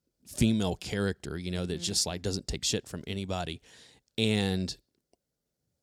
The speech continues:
Speaker 1: there was that one dude who was, like, the, like, if he touched somebody,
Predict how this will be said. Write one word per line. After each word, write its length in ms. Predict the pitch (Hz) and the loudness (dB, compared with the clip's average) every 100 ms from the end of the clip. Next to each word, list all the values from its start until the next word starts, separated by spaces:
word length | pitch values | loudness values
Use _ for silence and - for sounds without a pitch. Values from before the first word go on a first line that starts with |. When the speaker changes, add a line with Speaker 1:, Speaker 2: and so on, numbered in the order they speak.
| _ _ - | _ _ -6
Speaker 1:
there 240 | 104 113 | 2 4
was 180 | 110 95 | 6 4
that 180 | 104 92 | 2 0
one 300 | 92 104 104 | 2 2 2
dude 400 | 98 92 98 85 | 2 2 2 0
who 120 | 87 | -2
was, 160 | 87 90 | -4 -4
like, 160 | 80 | -6
the, 120 | 78 80 82 | -8 -12 -10
like, 380 | - 82 - - - _ _ - - _ _ - | -8 -8 -10 -20 -20 _ _ -20 -20 _ _ -10
if 200 | 92 - | -6 -4
he 100 | 107 | 0
touched 480 | - 107 101 - | 2 2 0 2
somebody, 600 | - 107 101 101 104 101 | 2 2 0 -2 -4 -6